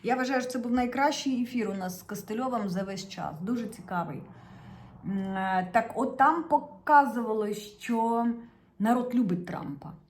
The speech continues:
Що, м, народ симпатизує йому і десь співчуває йому. Оце те, що вчора показували. Що йде з простору до нього?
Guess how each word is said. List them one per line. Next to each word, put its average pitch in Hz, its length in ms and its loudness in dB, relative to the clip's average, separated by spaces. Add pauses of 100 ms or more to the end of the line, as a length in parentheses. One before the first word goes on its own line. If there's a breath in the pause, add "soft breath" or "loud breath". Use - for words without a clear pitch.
(1120 loud breath)
Що, 226 840 2 (340)
м, 196 1300 0
народ 220 300 0
симпатизує 220 760 0
йому 160 320 -2
і 185 80 -2
десь 208 280 0
співчуває 185 840 -2
йому. 117 280 -10
Оце - 200 -10
те, 214 220 -4
що - 220 -8
вчора 185 300 -4
показували. - 800 -6 (1500 loud breath)
Що 330 200 -2
йде 247 200 2
з 247 80 -4
простору 208 600 -2
до 160 140 -6
нього? 147 420 -6